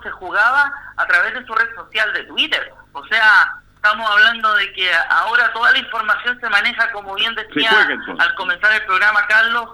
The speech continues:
Speaker 1: que los jugadores hablaban por las redes sociales,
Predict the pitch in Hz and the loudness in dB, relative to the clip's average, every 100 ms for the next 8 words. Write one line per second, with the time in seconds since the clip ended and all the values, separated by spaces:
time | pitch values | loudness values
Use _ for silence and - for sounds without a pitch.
0 | _ - 190 185 170 - - 190 180 185 | _ -4 -2 0 -4 -12 -6 -4 -4 -4
1 | 175 170 214 220 214 202 190 - - - | 0 2 2 2 0 0 -4 -18 -20 -20
2 | _ 165 180 180 220 247 247 226 214 214 | _ 2 2 4 2 2 0 -2 -2 0
3 | 226 208 214 226 233 | -2 -4 -10 -4 -4